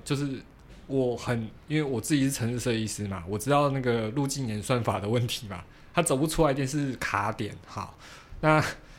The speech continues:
这个门很大，这个人大概是四个人宽的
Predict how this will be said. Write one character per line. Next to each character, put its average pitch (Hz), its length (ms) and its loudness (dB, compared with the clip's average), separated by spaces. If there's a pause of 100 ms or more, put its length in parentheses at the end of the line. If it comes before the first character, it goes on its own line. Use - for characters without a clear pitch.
这 202 100 0
个 214 60 8
门 143 200 6
很 104 180 2
大， - 260 4
这 165 100 0
个 185 140 6
人 120 160 2
大 143 140 4
概 147 60 4
是 147 120 4
四 143 360 0
个 113 180 2
人 98 260 -4
宽 107 320 -2
的 101 160 -6